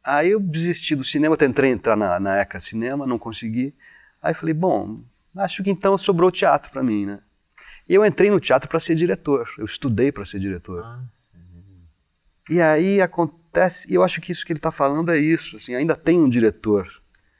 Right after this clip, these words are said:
Speaker 1: é, que eu faço questão sempre de tentar tirar, porque ator e diretor é muito chato, né?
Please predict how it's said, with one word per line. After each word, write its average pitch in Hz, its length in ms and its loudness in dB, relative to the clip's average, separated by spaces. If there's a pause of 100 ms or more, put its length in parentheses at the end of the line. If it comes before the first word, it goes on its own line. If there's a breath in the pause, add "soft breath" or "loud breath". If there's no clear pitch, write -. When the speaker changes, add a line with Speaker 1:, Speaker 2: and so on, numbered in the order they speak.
(720)
Speaker 1:
é, 101 340 -2
que - 160 -2
eu 135 60 6
faço - 320 0
questão 156 460 0
sempre 160 440 -2
de 120 140 -6
tentar 113 760 0 (400)
tirar, - 360 2
porque - 260 0
ator 156 300 4
e - 20 0
diretor 131 320 2
é 151 40 2
muito 170 200 -2
chato, 113 400 -2
né? 113 200 -10